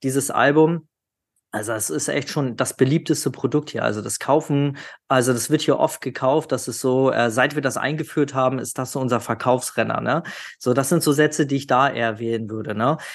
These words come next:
Wenn sie jetzt aber die gelbe Person wäre und er dann eher der blaue, dann würde ich, äh, dann eher auf die andere Seite gehen und sagen, "Du, ähm,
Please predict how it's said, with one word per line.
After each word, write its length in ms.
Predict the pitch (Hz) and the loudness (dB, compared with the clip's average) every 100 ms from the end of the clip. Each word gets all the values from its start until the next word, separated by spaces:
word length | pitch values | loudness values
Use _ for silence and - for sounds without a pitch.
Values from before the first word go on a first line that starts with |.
| - | 2
Wenn 160 | 135 | 4
sie 140 | 139 180 | 6 6
jetzt 180 | 185 180 | 8 6
aber 220 | 151 147 | 6 4
die 180 | 135 131 | 2 4
gelbe 300 | 147 220 208 | 6 6 6
Person 500 | 131 120 113 117 110 | 4 0 0 -4 -2
wäre 360 | 117 151 175 | 0 2 2
und 140 | 131 123 | 0 -4
er 260 | 120 135 | -2 -2
dann 160 | 131 123 | -2 -4
eher 160 | 107 | -4
der 100 | 113 | -4
blaue, 440 | 110 107 113 139 156 | -4 -4 0 2 2
dann 180 | 143 139 | 2 -2
würde 160 | 143 | -4
ich, 160 | 135 - | -4 -2
äh, 260 | 123 131 | 2 2
dann 160 | 131 131 | 2 -2
eher 200 | 127 127 | 0 0
auf 100 | 131 | 0
die 120 | 131 | -2
andere 300 | - 151 131 | 0 0 0
Seite 320 | 117 110 107 | 0 -2 -2
gehen 140 | 110 113 | -6 -4
und 100 | 113 | 0
sagen, 240 | 113 127 | 2 2
"Du, 220 | 143 175 175 - - - | 4 2 0 -14 -20 -2
ähm, 380 | 135 139 143 | 2 4 2